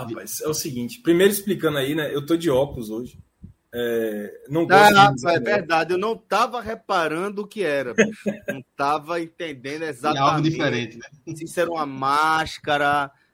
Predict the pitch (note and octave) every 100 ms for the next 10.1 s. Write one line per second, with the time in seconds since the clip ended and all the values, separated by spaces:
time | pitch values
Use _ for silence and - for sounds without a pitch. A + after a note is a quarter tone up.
0 | - - D3+ E3 E3 - E3+ D3+ C#3+ C#3+
1 | C#3 G#3+ F3 E3 - F3 _ _ - _
2 | _ _ E3 F3+ D#3 - G3 F3+ G3 G#3+
3 | G#3 F3+ - E3+ D#3 E3 D#3+ - D#3 -
4 | C#3 A2 G2+ _ _ _ _ A3 F#3 A3
5 | A3 A#3+ A3+ G#3+ D#3+ E3 E3 F3 D3+ F#3
6 | D#3+ C3 C3+ D#3 F3+ E3 C#3+ D#3+ D3 C#3+
7 | D3+ C#3+ C3+ A#2 A2 - _ _ _ _
8 | _ _ C#3 B2+ - C#3+ C#3+ A#2+ A2+ A2
9 | D3 A3+ F3+ G3+ - D3 F3 F#3 B2+ F#2+